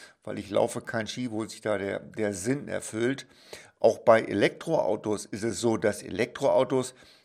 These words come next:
vermeintlich besser für die Umwelt sind. Aber mal ganz ehrlich,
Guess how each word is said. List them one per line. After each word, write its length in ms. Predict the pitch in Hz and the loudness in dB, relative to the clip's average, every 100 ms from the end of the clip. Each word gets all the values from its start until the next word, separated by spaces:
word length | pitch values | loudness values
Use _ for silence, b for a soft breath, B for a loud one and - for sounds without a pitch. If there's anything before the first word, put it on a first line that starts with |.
| B | B
vermeintlich 1040 | - 104 85 85 113 160 160 156 151 - - B B B B - | -2 -2 -2 -4 -2 -4 -2 0 0 -6 -20 B B B B -2
besser 260 | 170 180 165 | 0 0 -4
für 140 | 131 | -4
die 100 | 110 | -8
Umwelt 380 | - 92 76 - | -8 -10 -12 -14
sind. 320 | - - - - | -18 -18 -8 -4
Aber 160 | 90 | -4
mal 200 | 78 80 | -6 -8
ganz 160 | 85 - | -8 -4
ehrlich, 320 | 151 127 | -2 -2